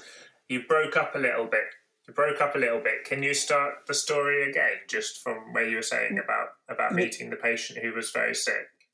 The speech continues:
Speaker 2: Yes, so I met this patient. He wa-, um, she was very sick and, uh, wanted to give her medication and food.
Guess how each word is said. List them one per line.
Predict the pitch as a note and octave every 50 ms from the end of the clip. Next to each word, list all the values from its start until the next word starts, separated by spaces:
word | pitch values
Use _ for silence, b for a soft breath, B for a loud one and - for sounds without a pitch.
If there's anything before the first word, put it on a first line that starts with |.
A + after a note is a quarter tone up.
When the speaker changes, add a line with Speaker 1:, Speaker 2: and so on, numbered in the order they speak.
| _ -
Speaker 2:
Yes, | F3+ F3 F#3 E3+ C#3+ C3 - -
so | - F3+ E3+ F3
I | E3+ F3
met | F3+ G3+ A3 G3 -
this | G3+ F#3 -
patient. | - - F3 D#3+ E3 - D#3 D3 C#3+ -
He | - D#3+
wa-, | D3 D#3 F3 -
um, | D#3+ D3+ D3 C#3+
she | - - D#3
was | D3 D3 C3+ C3
very | C#3 E3 E3+ F3 F#3
sick | F3+ - - F#3+ F#3 F#3+ - - - b b b b b b b b b b b
and, | - D3+ D3 D3 D3 D3
uh, | C#3+ C#3+ C#3+ C#3
wanted | C#3+ D#3+ E3 E3 F#3+ E3+ -
to | - D3
give | C3+ C3 D3 C#3+ C3+
her | C3+ D3 D3 C#3+
medication | C#3+ C#3 C3 C3+ C3+ - - D#3+ D#3+ - - E3 D#3 D#3
and | C#3+ C3 C3
food. | - - - C#3+ B2 B2 A#2+ -